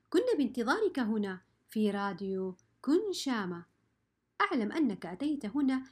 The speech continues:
لأنك تريد أن تتعلم وتكون أفضل، لتحقق أحلامك، ولتكون شامة لامعة لجعل هذا العالم أكثر إشراقا.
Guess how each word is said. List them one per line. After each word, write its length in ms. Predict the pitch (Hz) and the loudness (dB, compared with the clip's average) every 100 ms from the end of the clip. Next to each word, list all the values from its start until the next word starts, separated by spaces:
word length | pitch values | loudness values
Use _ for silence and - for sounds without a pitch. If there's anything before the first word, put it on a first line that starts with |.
| _ | _
لأنك 540 | 247 302 381 - 208 | -2 0 -2 -2 -4
تريد 360 | 220 240 254 - | -2 0 0 -2
أن 120 | 202 | -6
تتعلم 580 | 175 175 165 254 254 262 | -8 -10 -4 -2 0 -2
وتكون 640 | 175 - - - 202 277 277 | -4 -10 -16 -6 -2 -2 0
أفضل، 420 | - 277 226 277 285 _ _ _ | -4 -2 -2 -2 -6 _ _ _
لتحقق 640 | 254 262 262 - - - | -2 -2 -2 -6 -12 -12
أحلامك، 520 | 214 - 190 180 170 - _ _ _ - | -12 -10 -8 -6 -8 -12 _ _ _ -6
ولتكون 460 | 190 185 180 240 | -6 -6 -4 -4
شامة 400 | 214 247 254 208 | -2 -2 -2 -2
لامعة 680 | 190 180 180 214 247 226 220 214 - _ | -4 -4 -2 -4 -4 -6 -8 -10 -14 _
لجعل 420 | 214 208 240 208 | -4 -2 -2 -2
هذا 320 | 196 285 285 269 | -2 -2 0 -2
العالم 580 | 208 202 240 233 220 - | -2 -4 -4 -2 -2 -4
أكثر 380 | 214 - 190 302 | -10 -10 -8 -8
إشراقا. 560 | - 208 175 - 170 | -8 -8 -10 -12 -20